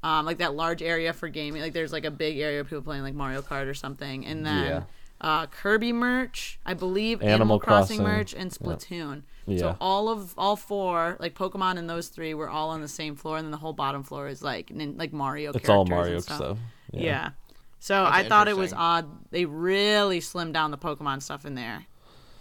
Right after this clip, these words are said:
Speaker 1: And I was like,
Speaker 2: Yeah.
Speaker 1: "Hmm." That was a dis-, it was disappointing. I
Speaker 2: It's a
Speaker 1: actually didn't
Speaker 2: little
Speaker 1: even buy
Speaker 2: sad,
Speaker 1: anything in there.
Speaker 2: but
Speaker 1: Yeah. But
Speaker 3: I
Speaker 1: saw
Speaker 3: feel
Speaker 1: a lot
Speaker 3: like
Speaker 1: of
Speaker 3: you
Speaker 1: cool
Speaker 3: could,
Speaker 1: stuff.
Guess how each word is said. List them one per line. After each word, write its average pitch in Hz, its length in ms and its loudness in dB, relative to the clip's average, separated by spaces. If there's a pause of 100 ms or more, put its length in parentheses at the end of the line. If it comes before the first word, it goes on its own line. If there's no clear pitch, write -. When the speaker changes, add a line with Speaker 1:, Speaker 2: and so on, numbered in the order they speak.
(140)
Speaker 1:
And 165 80 -8
I 156 40 -6
was 151 80 -2
like, 151 140 0
Speaker 2:
Yeah. 139 160 0
Speaker 1:
"Hmm." 87 60 -4 (420)
That 180 100 -2
was 170 100 -2
a 160 60 -6
dis-, 156 240 -8
it 190 100 -4
was 190 180 0
disappointing. 185 680 -4
I - 20 2
Speaker 2:
It's - 20 6
a 190 60 6
Speaker 1:
actually 139 160 4
didn't 107 160 6
Speaker 2:
little - 40 -4
Speaker 1:
even 90 100 6
buy 85 80 8
Speaker 2:
sad, 85 60 6
Speaker 1:
anything 92 280 -2
in 147 80 -8
there. 143 160 -4
Speaker 2:
but - 80 2
Speaker 1:
Yeah. 160 240 2 (500)
But 165 280 2
Speaker 3:
I 143 80 0
Speaker 1:
saw 240 80 6
Speaker 3:
feel 269 80 8
Speaker 1:
a - 20 4
lot 233 80 8
Speaker 3:
like 196 80 6
Speaker 1:
of 165 60 -2
Speaker 3:
you 156 60 -4
Speaker 1:
cool 151 80 -2
Speaker 3:
could, - 80 -10
Speaker 1:
stuff. - 280 -8